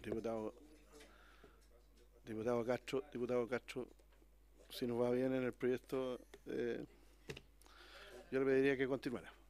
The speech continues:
¿eh? Y vamos a tener todo el tiempo para atender a los trabajadores y, y la, exactamente.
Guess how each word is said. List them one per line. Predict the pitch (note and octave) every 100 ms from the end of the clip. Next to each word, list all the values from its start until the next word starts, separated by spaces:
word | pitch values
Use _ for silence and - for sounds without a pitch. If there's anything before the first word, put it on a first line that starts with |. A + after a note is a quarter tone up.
| -
¿eh? | A#2+ D#3 - -
Y | A#2+
vamos | A2+ C3+ C3+ B2+
a | A#2+ A2+ - -
tener | A#2 B2
todo | D3+
el | C#3
tiempo | - C3+ C3
para | B2+ A#2+
atender | A#2 A#2 A#2 A2+
a |
los | A2 G#2+
trabajadores | A#2 A2+ - A#2 B2 A#2
y, | A#2+ A2 - - - - -
y | G#2+
la, | G#2 G#2 G2+ G2+ - - - - - - - - - - - -
exactamente. | - - - -